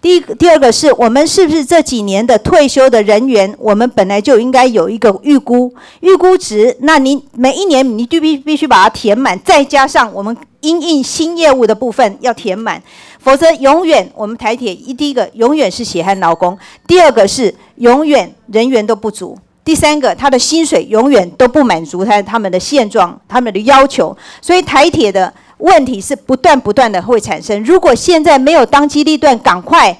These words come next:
在三，三五年赶快把它解决掉的话，你永远还是在这里。所以我们这个期程表有吗？现在铁路局对于我们人员的不足，两种方式的补齐以外，这个，这个部分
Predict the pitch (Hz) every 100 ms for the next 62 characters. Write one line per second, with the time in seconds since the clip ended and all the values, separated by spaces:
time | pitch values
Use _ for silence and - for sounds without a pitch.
0 | _ - 339 311 339 320 302 277 - 339
1 | 349 220 185 190 214 220 - 285 196 226
2 | 269 202 175 180 262 220 208 220 208 226
3 | 233 302 220 165 - 190 226 220 190 202
4 | 170 175 _ _ _ _ - 330 381 262
5 | 233 277 349 294 247 - 262 254 180 196
6 | 180 180 196 226 _ _ - 320 - 196
7 | 226 226 226 233 311 262 233 190 196 220
8 | - _ - 285 320 262 262 311 - 196
9 | 190 _ 202 262 330 349 214 269 269 277
10 | 233 - 180 - 190 202 185 247 196 -
11 | _ _ _ _ - 339 254 - 320 254
12 | 285 285